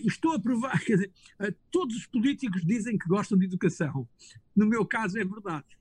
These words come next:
<laughs> Porque eu saí, eu saí da política e continuo a dar aulas, dou aulas na Universidade Católica em Portugal, dou aulas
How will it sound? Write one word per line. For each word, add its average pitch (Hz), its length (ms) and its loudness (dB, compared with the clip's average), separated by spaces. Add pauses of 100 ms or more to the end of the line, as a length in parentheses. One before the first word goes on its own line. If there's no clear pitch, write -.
(180)
<laughs> - 1700 0
Porque - 320 -4 (240)
eu 226 100 -6
saí, 269 500 -4
eu 220 120 -2
saí 294 280 0
da 247 140 -4
política 226 440 -4
e 202 60 -4
continuo 240 380 -2
a 214 40 0
dar 190 220 0
aulas, 202 340 -4
dou 208 180 -4
aulas 214 300 -6
na 202 60 -8
Universidade 196 520 -10
Católica 190 540 -4
em 165 80 0
Portugal, 190 560 -6
dou 190 140 0
aulas 185 380 -4